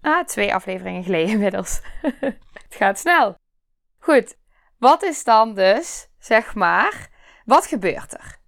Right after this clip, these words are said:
Dat is eigenlijk waar ik naartoe wil. Wat gebeurt er nou? Op het moment dat jij een emotie omhoog krijgt, er komt een trigger,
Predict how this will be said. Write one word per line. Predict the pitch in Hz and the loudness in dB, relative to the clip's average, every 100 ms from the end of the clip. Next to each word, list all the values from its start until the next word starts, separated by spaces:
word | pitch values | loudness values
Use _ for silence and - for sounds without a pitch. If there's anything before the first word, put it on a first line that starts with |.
| _ | _
Dat | 247 | -8
is | 226 | -6
eigenlijk | 214 190 185 185 185 | -2 0 -2 -8 -8
waar | - 185 | -6 -6
ik | 185 | -10
naartoe | 185 - - | -10 -10 -12
wil. | - - | -14 -6
Wat | 226 285 | -2 -2
gebeurt | - 190 135 - - | -6 -8 -8 -8 -12
er | |
nou? | - 50 _ _ _ _ _ - | -16 -16 _ _ _ _ _ 0
Op | - 403 | 2 2
het | 415 381 | -2 -8
moment | 320 285 214 117 - - - _ _ _ _ _ _ _ | -4 -2 -2 -4 -12 -20 -20 _ _ _ _ _ _ _
dat | - 220 | -4 -2
jij | 254 262 | 2 2
een | 277 | 0
emotie | 262 262 226 180 - - | -2 0 0 -2 -8 -10
omhoog | 175 170 160 - | -10 -6 -8 -8
krijgt, | - - - - - _ _ _ _ _ | -10 -8 -8 -14 -20 _ _ _ _ _
er | - - | -18 -12
komt | - 190 | -10 -10
een | 240 | -8
trigger, | - 302 262 254 247 - | -2 -2 0 -4 -4 -14